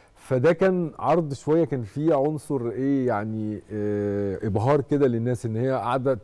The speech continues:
تتفرج على العرض، وعلى فكرة كان كوميدي لأن هم بيستخدموا الزغروطة إن يعبر عن الكلام.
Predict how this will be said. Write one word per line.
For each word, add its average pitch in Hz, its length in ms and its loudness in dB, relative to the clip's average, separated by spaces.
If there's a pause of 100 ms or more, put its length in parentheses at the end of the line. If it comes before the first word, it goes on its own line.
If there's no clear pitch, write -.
(120)
تتفرج 131 440 0
على 123 100 2
العرض، 131 280 2 (340)
وعلى 120 160 4
فكرة 175 160 0
كان 127 180 2
كوميدي 107 480 -2
لأن 110 420 -2
هم 135 300 -2
بيستخدموا 113 680 -2
الزغروطة 131 440 0
إن 131 80 -2
يعبر 123 380 0
عن 107 120 -4
الكلام. 107 420 -4